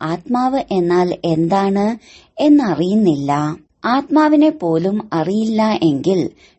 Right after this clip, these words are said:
പിന്നെങ്ങനെ പരമാത്മാവിനെ മനസ്സിലാക്കും? ബാബയിലൂടെ മാത്രമേ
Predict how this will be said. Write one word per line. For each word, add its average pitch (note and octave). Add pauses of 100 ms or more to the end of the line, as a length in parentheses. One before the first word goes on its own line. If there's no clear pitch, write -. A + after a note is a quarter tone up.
(120)
പിന്നെങ്ങനെ A#3+
പരമാത്മാവിനെ F3
മനസ്സിലാക്കും? D#3 (720)
ബാബയിലൂടെ E3
മാത്രമേ D#3